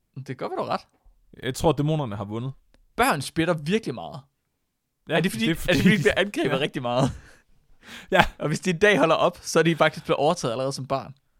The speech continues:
Speaker 2: Ja.
Speaker 1: Vildt nok. Kan man,
Speaker 2: Det er jeg
Speaker 1: kan
Speaker 2: bange
Speaker 1: man
Speaker 2: for.
Speaker 1: måle det på dem? Kan man, kan man lugte det eller sådan noget? Jeg har engang hørt, at man
Speaker 2: Ja,
Speaker 1: kan
Speaker 2: på
Speaker 1: lugte, om man er blevet besat af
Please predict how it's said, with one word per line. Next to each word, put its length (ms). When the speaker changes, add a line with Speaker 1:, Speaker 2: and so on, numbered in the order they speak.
Speaker 2:
Ja. 180
Speaker 1:
Vildt 140
nok. 140
Kan 120
man, 140
Speaker 2:
Det 80
er 20
jeg 100
Speaker 1:
kan 60
Speaker 2:
bange 60
Speaker 1:
man 140
Speaker 2:
for. 60
Speaker 1:
måle 160
det 100
på 140
dem? 80
Kan 160
man, 200
kan 80
man 120
lugte 320
det 100
eller 140
sådan 120
noget? 160
Jeg 60
har 60
engang 220
hørt, 140
at 60
man 120
Speaker 2:
Ja, 60
Speaker 1:
kan 100
Speaker 2:
på 60
Speaker 1:
lugte, 300
om 60
man 120
er 40
blevet 240
besat 360
af 460